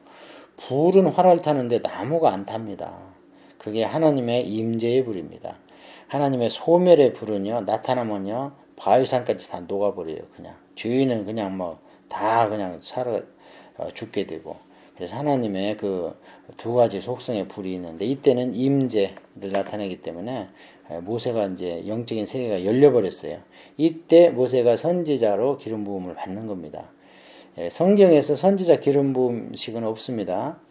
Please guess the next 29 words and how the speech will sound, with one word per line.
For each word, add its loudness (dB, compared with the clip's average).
영계가 6
열리면 2
그게 -4
곧 -2
하나님으로부터 0
기름 -8
부음을 -8
받는 -6
거예요. -8
누가 6
세상 0
사람이 4
하나님의 2
사람을 0
기름을 -2
붓겠어요? -6
하나님의 -4
사람, -4
하나님의 -4
기름을 -10
붓지요. -16
우리 -6
모두도, -4
어, -4
하나님으로부터 0
기름 -8
부음을 -8
받아야 0
됩니다. -8